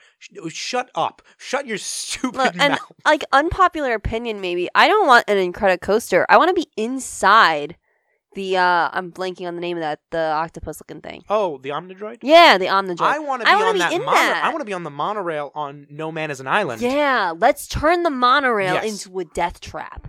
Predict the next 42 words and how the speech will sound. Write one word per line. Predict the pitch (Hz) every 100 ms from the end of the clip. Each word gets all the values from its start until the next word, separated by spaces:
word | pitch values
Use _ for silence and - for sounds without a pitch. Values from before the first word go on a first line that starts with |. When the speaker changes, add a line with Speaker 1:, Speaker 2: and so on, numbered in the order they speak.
| -
Speaker 1:
Okay, | 160 156 110 -
well, | 135
that's | 135 156 202
a |
little | 185 165 127
much, | 104 -
Molly. | 104 107 113
The |
monorail | 160 220 247 214
is | 170
already | 156 131 113
a | 101
death | 104 -
trap, | - - - _ -
<laughs> | -
and | - 160
we | 185
both | 165 143
know | 143 113
this. | 113 170 175
Speaker 2:
Oh, |
no. | 170 -
<laughs> | -
Speaker 1:
All | 208
those | 359 262
videos | 165 202 190
of | 160
monorails | 131 127 143 147 127
riding | 123 131
with | 131
the | 127
doors | 120 120 127
open | 120 123 135 131 127
or, | 123
like, | 113 113
they're | 131
just | 123 - -
falling | 107 120 123
off | 123
the | 113
tracks. | - 113 120 - - - _ _ _ _ _ _ _ _
Speaker 2:
Um, | 208 202 190 190 196